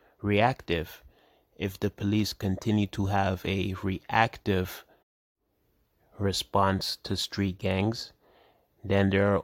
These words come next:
always going to have the problem of street gangs. They're always gonna be able to chase their quotas month after month after month, locking street youth up. But they don't wanna switch to the preventative measures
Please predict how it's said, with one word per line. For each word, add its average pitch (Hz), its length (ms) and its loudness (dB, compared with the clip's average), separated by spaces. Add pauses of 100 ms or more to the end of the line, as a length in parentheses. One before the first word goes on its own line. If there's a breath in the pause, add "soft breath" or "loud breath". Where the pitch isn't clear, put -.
always 113 380 4
going 107 240 2
to 104 120 -2
have 101 260 -2
the 92 100 -4
problem 92 480 0
of 90 160 -8
street 95 320 -6
gangs. 95 580 -2
They're 98 180 -2
always 98 340 2
gonna 95 240 0
be 92 280 0
able 92 380 -2 (440 loud breath)
to 95 300 0
chase - 540 0
their 92 240 2
quotas 98 880 2 (420 soft breath)
month 95 320 0
after 92 280 -2
month 92 260 0
after 90 300 -4
month, 92 380 -2 (500 soft breath)
locking 95 560 2
street 92 320 -2
youth 87 320 -2
up. 101 240 2 (1600 soft breath)
But 107 200 6
they 107 120 4
don't 110 200 6
wanna 104 240 4
switch - 440 0
to 101 220 0
the 90 140 -4
preventative 101 720 2
measures 92 600 -2